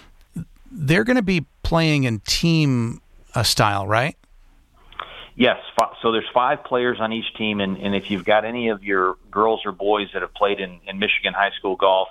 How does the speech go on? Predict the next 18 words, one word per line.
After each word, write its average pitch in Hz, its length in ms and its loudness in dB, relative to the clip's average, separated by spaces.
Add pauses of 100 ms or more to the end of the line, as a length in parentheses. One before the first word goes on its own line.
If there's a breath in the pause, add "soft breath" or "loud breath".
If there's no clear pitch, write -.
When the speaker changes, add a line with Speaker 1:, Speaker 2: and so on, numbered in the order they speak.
Speaker 2:
you 92 80 -16
know 92 140 -6
there's 87 240 -8
five 101 300 0
players 101 360 -2
to 95 60 -6
a 90 40 -6
team. 95 280 -6
They 90 200 -2
count 101 220 0 (100)
score, 95 300 -2
four, 101 140 -8 (120)
four 120 260 2
scores, 95 440 0 (680 loud breath)
um, 87 480 0 (480 loud breath)
but 101 260 0
they're, 101 340 2
uh, 87 300 0